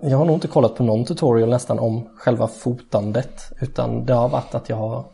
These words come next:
gett mig ut och prövat. Eh, lite som jag gjorde med den analoga biten då, va. Att man ser vad som händer när man skruvar åt det hållet och, och åt andra hållet då, va.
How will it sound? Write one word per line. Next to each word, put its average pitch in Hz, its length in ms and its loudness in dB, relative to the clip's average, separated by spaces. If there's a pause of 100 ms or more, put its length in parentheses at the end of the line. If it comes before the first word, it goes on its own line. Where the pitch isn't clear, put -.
gett 131 380 -6
mig - 220 -6
ut 131 480 -6
och 135 200 -10 (200)
prövat. - 680 -2 (540)
Eh, 127 500 -8
lite 147 240 0
som 131 140 -2
jag 127 60 4
gjorde 120 160 0
med 117 120 0
den 120 120 0
analoga 120 480 2
biten 131 280 -4
då, 117 100 -2
va. 127 160 -4 (1080)
Att - 120 -8
man 120 200 4
ser 117 260 0
vad 117 140 0
som 120 120 0
händer 113 260 0
när 120 80 -2
man 113 120 0
skruvar 117 280 0
åt 117 100 -6
det 110 200 0
hållet 120 320 -6
och, 127 280 -4
och 135 80 -2
åt 131 140 -2
andra 120 260 -2
hållet 120 300 -4
då, 127 100 -2
va. 127 180 -4